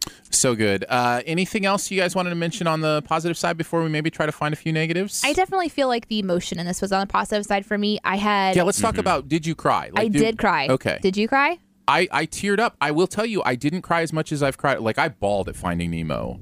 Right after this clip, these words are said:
Speaker 1: Um, and you talk about,
Speaker 2: I
Speaker 1: uh,
Speaker 2: bawled in Finding Dory.
Speaker 1: Yeah,
Speaker 2: Yeah.
Speaker 1: I, I,
Speaker 3: Oh.
Speaker 1: I think for
Speaker 3: Did
Speaker 1: me,
Speaker 3: you
Speaker 1: it was, uh, you know, in Nemo, it was so close as a dad of sons, you know, to what I was dealing with, with giving my sons permission to,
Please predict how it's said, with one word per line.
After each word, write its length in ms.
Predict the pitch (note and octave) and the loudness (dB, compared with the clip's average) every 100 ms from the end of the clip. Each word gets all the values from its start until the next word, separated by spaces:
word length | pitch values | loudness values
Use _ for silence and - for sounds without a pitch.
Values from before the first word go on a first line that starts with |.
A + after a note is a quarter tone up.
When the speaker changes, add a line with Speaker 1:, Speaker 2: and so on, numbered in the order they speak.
| - | -4
Speaker 1:
Um, 560 | G#2 G2 F#2 F2 F2 F2+ | 0 2 0 -2 -4 -2
and 140 | G#2+ | 0
you 80 | G#2+ | 2
talk 200 | B2+ A#2+ | 2 -2
about, 360 | A2 G2+ F#2 - | 0 0 0 -2
Speaker 2:
I 160 | F#3+ A#3+ | 0 2
Speaker 1:
uh, 20 | |
Speaker 2:
bawled 300 | B3+ A3 G3 | 2 2 0
in 100 | F3 | -4
Finding 300 | E3+ D3+ C#3+ | -4 -4 -4
Dory. 400 | C#3+ C3+ - - - | -4 -4 -6 -12 -2
Speaker 1:
Yeah, 300 | A2+ A2 F#2+ | 2 4 2
Speaker 2:
Yeah. 60 | E2+ | 0
Speaker 1:
I, 320 | - A2+ B2+ - | 0 0 0 -2
I, 220 | A2+ C3 | -2 0
Speaker 3:
Oh. 240 | C#3 D3 - - - | 0 0 -4 -8 -2
Speaker 1:
I 200 | B2+ C3 | 0 0
think 200 | F#3+ G#3 | -2 -2
for 140 | E3 | 0
Speaker 3:
Did 140 | B2 | 2
Speaker 1:
me, 40 | B2 D3 | 4 2
Speaker 3:
you 80 | D#3+ _ _ _ | 0 _ _ _
Speaker 1:
it 140 | C3+ B2 | 0 2
was, 720 | A#2+ A#2 A2+ A2 G#2+ G2+ - - | 4 4 4 2 0 -2 -6 -4
uh, 220 | A2+ G#2 G2+ | 0 2 0
you 180 | C#2 A2+ | 0 2
know, 120 | A2 | 4
in 100 | G#2 | 4
Nemo, 220 | G#2+ C3 B2+ | 4 4 2
it 40 | |
was 140 | G2 | 0
so 160 | - A2+ | 0 0
close 560 | - - G#2+ G2+ - - | 0 0 0 0 -4 -4
as 160 | - F2+ | -2 -2
a 60 | F2+ | 0
dad 200 | F#2 F#2 | 0 0
of 80 | |
sons, 460 | - F#2+ F2+ A2 - - _ _ _ - | -2 -2 0 -2 -4 -10 _ _ _ 2
you 100 | A2 | 4
know, 260 | G#2 G2+ | 6 2
to 380 | G#2 - A2 G#2 | 0 0 2 4
what 300 | G2 F#2 G#2+ | 2 2 2
I 80 | G#2 | 2
was 180 | F#2+ F2 | 0 -4
dealing 380 | F2+ G#2 G#2+ A2 | -2 0 2 2
with, 340 | A2 A2 - | 2 0 -2
with 240 | G2 F2+ | -2 -2
giving 220 | - G2 G#2 | -2 0 2
my 120 | G#2 | 0
sons 260 | - G2+ G2 | 0 -2 -2
permission 640 | - G2 G2 - F#2+ F#2 | 0 0 0 2 2 0
to, 500 | - F#2+ F#2 F2+ | 0 0 0 0